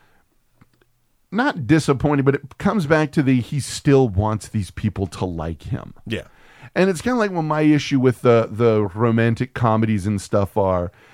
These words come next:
Speaker 1: it's like when the guy or girl starts being a real dick, fuck you.
Speaker 2: Right.
Speaker 1: I'm d-, no, no, we're, we're done. We're like, th-, no, this, you and I will not be together 'cause I don't give a shit what you're going through.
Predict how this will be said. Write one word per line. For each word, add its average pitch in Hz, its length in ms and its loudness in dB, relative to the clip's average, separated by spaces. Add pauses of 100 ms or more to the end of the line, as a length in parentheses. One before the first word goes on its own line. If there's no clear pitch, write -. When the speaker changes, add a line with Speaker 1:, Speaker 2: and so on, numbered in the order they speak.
(140)
Speaker 1:
it's 160 140 -2
like 196 120 2
when 165 180 2
the 147 80 2
guy 135 380 2
or 139 200 2
girl 123 300 2
starts 131 320 0
being 131 240 2
a 113 60 0
real 104 440 0
dick, 123 380 0 (340)
fuck - 460 -12
you. 85 340 -12 (400)
Speaker 2:
Right. 113 240 -2 (200)
Speaker 1:
I'm 247 180 -2
d-, 214 140 -4
no, 185 380 0
no, 127 240 0
we're, 123 540 -2
we're 110 220 -2
done. 85 640 -8
We're 135 180 -4
like, 104 360 -6
th-, 113 200 -6
no, 113 260 0
this, 98 280 -6 (360)
you 156 200 4
and 160 80 4
I 151 120 4
will 131 200 4
not 117 260 0
be 113 140 -2
together 92 420 -4
'cause 110 400 0 (280)
I - 60 -8
don't 175 60 2
give 160 60 2
a 135 40 0
shit 143 320 0
what 120 220 -2
you're 123 160 -4
going 117 340 -2
through. 113 420 -2